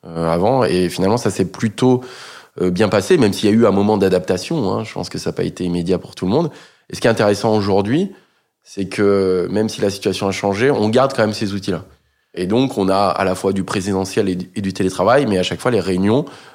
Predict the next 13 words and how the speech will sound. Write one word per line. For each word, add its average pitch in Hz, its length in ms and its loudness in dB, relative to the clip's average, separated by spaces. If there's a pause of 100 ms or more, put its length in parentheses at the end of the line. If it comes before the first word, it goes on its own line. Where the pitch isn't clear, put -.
(160)
on 92 120 -4
a 104 100 4
le 101 100 2
choix 110 280 2
d'être 98 340 0
soit 95 180 -4
en 90 40 0
présentiel, 92 540 -2
soit 90 160 -2
à - 20 -4
distance. 104 500 -2
Et 78 80 -6
donc, 110 300 -4